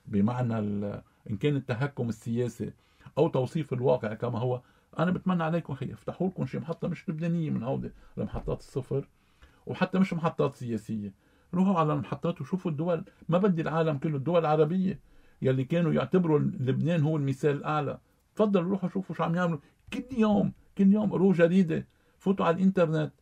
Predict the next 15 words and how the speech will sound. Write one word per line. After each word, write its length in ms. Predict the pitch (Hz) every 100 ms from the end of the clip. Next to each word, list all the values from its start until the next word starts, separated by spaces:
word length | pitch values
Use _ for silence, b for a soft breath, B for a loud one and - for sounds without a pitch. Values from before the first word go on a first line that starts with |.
| _ _ _ 147
بس 260 | 180 - _ _
شوفوا 320 | - 220 220
إنه 120 | 180
الدنيا 300 | 151 143 208
مش 220 | 185 185 208
هون، 220 | 202 - - _ _ _ -
الدنيا 260 | 113 190
بمكان 520 | 151 147 139 180 165
آخر. 280 | 185 185 156 b b b
ومثل 260 | 147 175
ما 120 | 190 202
قلنا 220 | 196 170
إنه 120 | 143
هو 220 | 143 196
مفروض 560 | 180 165 - 185 214